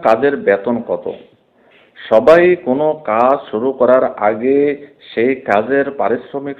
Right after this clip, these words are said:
সম্পর্কে জানার চেষ্টা করেন। বর্তমানে অনেক মানুষ লিথুনিয়া কাজের উদ্দেশ্যে যাচ্ছেন, কিন্তু বেতন কত নির্ধারণ করা হয়, এই তথ্যগুলো জানেন না। অনেকেই অনলাইনের মাধ্যমে লিথুনিয়া কাজের বেতন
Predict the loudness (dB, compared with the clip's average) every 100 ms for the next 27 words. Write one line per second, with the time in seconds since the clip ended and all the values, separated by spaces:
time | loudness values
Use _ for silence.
0 | -6 -6 -4 -6 -6 -6 -4 -4 -6 -8
1 | -10 -8 -4 -4 -4 -8 -20 _ _ _
2 | _ _ -4 -4 0 0 0 0 -2 -4
3 | 0 2 2 0 -2 -4 -2 -2 -4 -6
4 | -8 -8 -8 -6 -6 -4 -4 -2 -4 -4
5 | -6 -12 -6 -4 -2 -4 -6 -12 -12 -12
6 | _ _ _ _ -10 -6 -4 -4 -4 -4
7 | -4 -4 -2 -2 0 -2 -4 -4 0 0
8 | 0 -4 -2 0 2 2 4 2 -2 -12
9 | _ -4 -2 -2 -2 -2 -2 -4 -4 -2
10 | -2 -2 -2 -4 -4 -4 -6 -12 -16 _
11 | _ -20 -20 _ 0 2 0 2 2 2
12 | 0 0 0 0 0 -2 -2 -4 -4 -2
13 | 0 -2 -4 -6 -8 -6 -6 -4 -2 -4
14 | -2 -4 -4